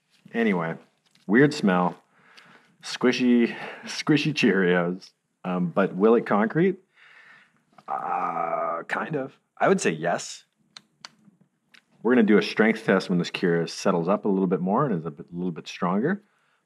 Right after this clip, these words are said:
But it concreted. You could make something. It's gonna look a little weird, but Cheerios, will it concrete? Yes, it will. I'm gonna say yes. Will it concrete? You can say below in the comments if you think this was a success or not.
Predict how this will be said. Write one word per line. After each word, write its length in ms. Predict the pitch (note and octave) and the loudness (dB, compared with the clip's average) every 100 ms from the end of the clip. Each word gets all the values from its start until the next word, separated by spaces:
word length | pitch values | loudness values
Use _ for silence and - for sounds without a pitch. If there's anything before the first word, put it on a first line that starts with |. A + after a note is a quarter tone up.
| - | -4
But 680 | F2 G#2+ G#2 G2+ G2 - _ _ - | 2 4 6 4 2 -4 _ _ -6
it 240 | A#2+ - | -4 -4
concreted. 880 | - F#2 B2+ - - A#2 D3+ G2 F#2+ | -4 -2 -2 -2 -2 0 2 0 -2
You 100 | G2 | -6
could 120 | G#2 | -8
make 220 | B2+ D3+ - | -8 -8 -8
something. 520 | A2+ D#3+ - E2+ G#2+ _ | -8 -8 -10 -12 -14 _
It's 100 | _ | _
gonna 240 | A2 A2 | -2 0
look 300 | G2 G2+ A#2 | 0 0 0
a 40 | G#2 | 0
little 300 | G2 D3 C3+ | 0 0 0
weird, 440 | E2 E2 A#2 - | -2 -2 -4 -4
but 380 | F#2 F2+ F2 - | -4 -4 -6 -6
Cheerios, 600 | - B2+ C#3+ G2 D#2 E2 | -2 2 4 4 2 2
will 160 | G#2 A2+ | 4 4
it 80 | |
concrete? 560 | - A#2+ B2 - D#3+ E3+ - _ _ _ _ | 2 -2 -2 -2 -2 -2 -4 _ _ _ _
Yes, 240 | E2 D#2+ F2+ | -6 -4 -2
it 80 | F2 | 2
will. 460 | B2+ C#3 B2 - _ _ _ _ _ _ _ _ _ - | 4 4 4 -2 _ _ _ _ _ _ _ _ _ 0
I'm 80 | |
gonna 100 | C#3 | 2
say 120 | - A2 | 4 2
yes. 520 | G2+ E2+ - - - | 2 0 -4 -16 -10
Will 200 | - C3+ | 2 4
it 100 | D3 | 4
concrete? 480 | C3+ A2+ G2+ F2+ D#2+ - - F2 | 2 0 -2 -4 -6 -10 -12 -2
You 160 | A#2 D#3+ | 2 4
can 140 | D3+ | 2
say 160 | - A#2+ | 2 2
below 240 | A2+ A2+ | 4 4
in 60 | G2 | 2
the 60 | |
comments 440 | - G#2+ G#2+ G2+ - | 0 0 2 0 -4
if 100 | F2+ | -12
you 80 | |
think 220 | - G2 F#2+ | -6 -4 -4
this 160 | - | -8
was 140 | _ - | _ -20
a 40 | |
success 520 | - F2 - A#2 A2 | -20 -12 -2 0 0
or 60 | A#2 | 0
not. 280 | A#2 A#2+ | 0 -2